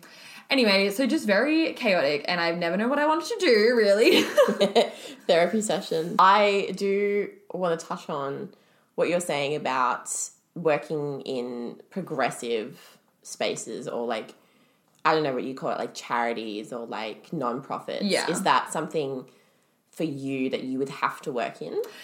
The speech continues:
Speaker 1: Yeah, so I think I always, like, I always wanna work in an organization where I feel like I'm, like, making, like, a positive difference in the things that I personally feel very passionately about. Or,
Speaker 2: Yeah.
Speaker 1: like, yeah, like, s-, like, a progressive organization where I feel like,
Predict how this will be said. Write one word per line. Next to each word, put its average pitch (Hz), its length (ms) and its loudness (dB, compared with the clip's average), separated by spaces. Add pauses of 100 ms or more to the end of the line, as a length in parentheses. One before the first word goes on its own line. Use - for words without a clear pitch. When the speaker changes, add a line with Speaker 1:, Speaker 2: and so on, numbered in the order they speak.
(120)
Speaker 1:
Yeah, 190 280 2
so 233 140 2
I 220 120 8
think 240 220 2
I 277 100 4
always, 208 300 2
like, 208 320 0
I 190 100 4
always 185 240 2
wanna 202 180 2
work 180 560 0
in 185 120 -4
an 175 60 -4
organization 170 600 -2
where 160 100 -2
I 156 100 -2
feel 160 340 -4
like 143 460 -2 (580)
I'm, 165 680 0
like, 175 180 -4
making, 165 280 -4
like, 170 120 -4
a 170 60 -10
positive 165 400 -6
difference 160 580 -4
in 180 120 -6
the 175 80 -4
things 165 200 -4
that 165 180 -4
I 156 320 2 (100)
personally 160 360 -6
feel 165 140 -4
very 165 160 0
passionately 196 440 -4
about. 269 240 2 (340)
Or, 202 140 2
Speaker 2:
Yeah. 196 540 6
Speaker 1:
like, 165 720 0 (160)
yeah, 240 320 4
like, 233 180 4
s-, - 160 -8
like, 254 240 2
a 214 80 2
progressive 190 720 0
organization 180 520 0
where 151 80 -2
I 170 60 -4
feel 170 240 -2
like, 151 200 -4